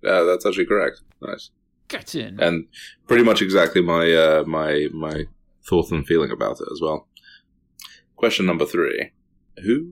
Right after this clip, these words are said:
Speaker 1: was going to be the fourth character in this particular franchise?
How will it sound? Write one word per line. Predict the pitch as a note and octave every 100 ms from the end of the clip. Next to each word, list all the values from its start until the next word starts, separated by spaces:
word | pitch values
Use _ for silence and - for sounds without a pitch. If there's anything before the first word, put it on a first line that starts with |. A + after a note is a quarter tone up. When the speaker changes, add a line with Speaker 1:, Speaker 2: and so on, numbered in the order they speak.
| F3+
Speaker 1:
was | G#2 G#2
going | G2 F#2
to | -
be | E2+ E2 D#2+ D2+ E2
the | D#2+ C#2+ - -
fourth | - F#2 D2 - - - _ _ _ _
character | - E2+ D#2+ - - - - _ _ _
in | G1+ G1+ G1+ G1+ - _ _ _ _
this | - -
particular | - - - - - -
franchise? | - G1+ G1+ G1+ G1+ G1+